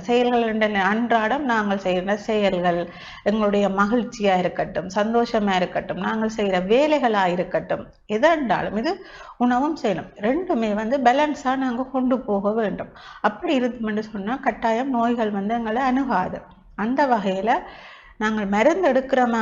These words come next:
இருந்தா, நீரிழிவுக்காக இருந்தாலும் சரி, எந்த நோய்க்காக இருந்தாலும் மருந்து எடுக்கிறதாக இருந்தால் கட்டாயம் அதனுடன் கூடிய உணவு பழக்க வழக்கம், உணவு கட்டுப்பாடும் மிகவும் அவசியம். அது அப்பதான் அந்த உ-, உ-, ம-, மரு-, உண-,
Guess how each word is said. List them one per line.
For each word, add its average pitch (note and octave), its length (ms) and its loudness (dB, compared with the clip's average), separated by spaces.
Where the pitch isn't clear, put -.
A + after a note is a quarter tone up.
இருந்தா, G#3 360 2
நீரிழிவுக்காக G3 800 0
இருந்தாலும் F3 540 -2
சரி, F3+ 220 0
எந்த D#4+ 360 2
நோய்க்காக A3 560 0
இருந்தாலும் G3 440 0
மருந்து A3 360 2
எடுக்கிறதாக G3 500 0
இருந்தால் F3 360 -2
கட்டாயம் D#4 580 2
அதனுடன் B3 560 0
கூடிய A#3 340 -2
உணவு D#4+ 380 2
பழக்க C4+ 400 2
வழக்கம், G3 440 -2
உணவு C#4+ 320 0
கட்டுப்பாடும் A#3+ 840 -4
மிகவும் E4 400 2
அவசியம். G3 640 0
அது A#3+ 200 4
அப்பதான் E4 540 2
அந்த C4+ 260 2
உ-, B3 200 2
உ-, G#3 140 2
ம-, G#3 280 -4
மரு-, B3 280 2
உண-, G#3+ 420 2